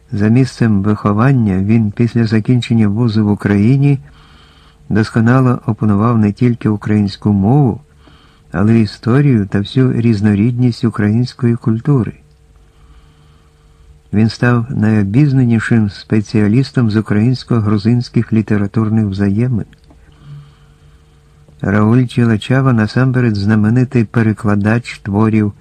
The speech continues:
Тичини, Бажана, Сосюри, Малишка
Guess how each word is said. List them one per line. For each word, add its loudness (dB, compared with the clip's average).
Тичини, 0
Бажана, 0
Сосюри, -2
Малишка 0